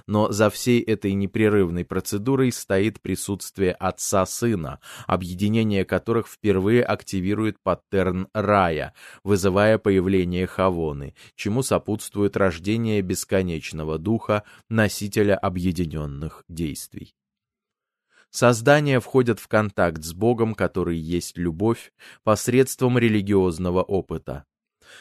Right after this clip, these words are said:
Но такая духовная проницательность никогда не должна заслонять разумное осознание вселенского факта существования паттерна, который есть рай.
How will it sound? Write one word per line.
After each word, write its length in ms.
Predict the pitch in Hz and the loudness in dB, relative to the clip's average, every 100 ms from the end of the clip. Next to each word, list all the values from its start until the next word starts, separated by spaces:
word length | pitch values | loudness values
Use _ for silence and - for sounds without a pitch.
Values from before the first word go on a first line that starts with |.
| _ | _
Но 160 | 104 101 | -2 2
такая 440 | 104 - 104 95 | 2 4 4 4
духовная 640 | 90 98 101 92 87 90 82 | 2 0 2 2 0 -2 -2
проницательность 1000 | 92 92 92 113 117 113 113 110 - _ - - - | -2 -2 0 4 4 2 0 -2 -6 _ -20 -12 0
никогда 480 | 131 127 127 143 | 4 6 6 6
не 120 | 147 135 | 4 6
должна 460 | 120 104 104 117 | 6 4 2 2
заслонять 720 | 110 107 - 101 98 104 104 | 2 -2 0 0 2 0 0
разумное 640 | 101 92 90 104 104 104 104 | 0 2 0 0 0 0 0
осознание 840 | - 95 95 80 90 92 95 92 87 | -2 -2 -2 -2 -2 -2 -2 -4 -4
вселенского 760 | - 90 92 85 - 90 82 | -2 0 0 -2 -6 -4 -4
факта 420 | - 92 98 - | 0 2 2 -2
существования 1000 | 95 92 - 87 - 90 90 92 98 90 85 | -4 -6 -6 -10 -4 0 2 2 0 -2 -4
паттерна, 880 | 82 80 _ - 101 101 101 95 - _ - | -6 -8 _ 0 2 2 0 -2 -6 _ -4
который 420 | 101 110 98 90 | 0 2 4 2
есть 500 | 78 82 80 - - | -2 -2 -4 -8 -8
рай. 500 | 95 92 82 71 - | -4 -2 -2 -6 -12